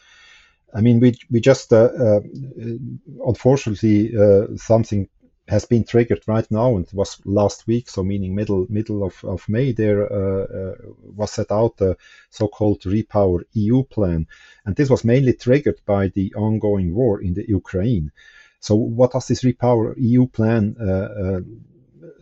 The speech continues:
tell? Th-, this is a plan to repower Europe and to reduce and,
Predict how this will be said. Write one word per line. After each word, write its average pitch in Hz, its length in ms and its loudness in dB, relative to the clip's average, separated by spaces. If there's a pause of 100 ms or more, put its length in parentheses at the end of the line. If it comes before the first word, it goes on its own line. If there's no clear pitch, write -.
(140)
tell? 131 420 4
Th-, 113 180 -2
this 131 180 4
is 117 120 2
a 110 60 0
plan 139 340 -2
to - 120 0
repower 117 640 2
Europe 143 420 0
and 104 160 -2
to 110 100 -4
reduce 107 680 -2 (180)
and, 101 240 2